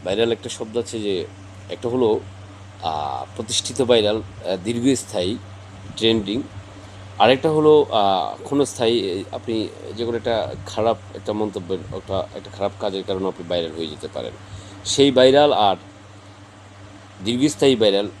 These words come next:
এই দুটোর মধ্যে অনেক তফাৎ আছে। যারা এর দ্বারা এই দুটো বুঝে না, তারা শুধু ভাইরাল, ভাইরাল বলে চিল্লাচিল্লি করেন, ঠিক আছে?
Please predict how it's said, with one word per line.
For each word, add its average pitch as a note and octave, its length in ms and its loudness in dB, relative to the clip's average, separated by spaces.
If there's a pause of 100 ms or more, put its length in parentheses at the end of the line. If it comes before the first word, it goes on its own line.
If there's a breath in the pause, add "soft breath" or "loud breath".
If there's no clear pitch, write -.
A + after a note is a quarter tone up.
(180)
এই C#3 140 6
দুটোর B2+ 260 -2
মধ্যে C#3+ 200 0
অনেক A2 260 2
তফাৎ F2 300 -6
আছে। E2+ 160 -10
যারা G#2+ 220 -2
এর A#2+ 400 4
দ্বারা A#2 180 4
এই C3+ 80 4
দুটো B2 200 0
বুঝে A#2 320 0
না, D#3 200 0 (420 loud breath)
তারা A2+ 180 2
শুধু A#2 240 -4
ভাইরাল, G2 280 2
ভাইরাল F#2 260 -2
বলে A2+ 280 -2
চিল্লাচিল্লি F#2 480 -2
করেন, C#2+ 180 -8 (120)
ঠিক C#3 120 0
আছে? C3 160 2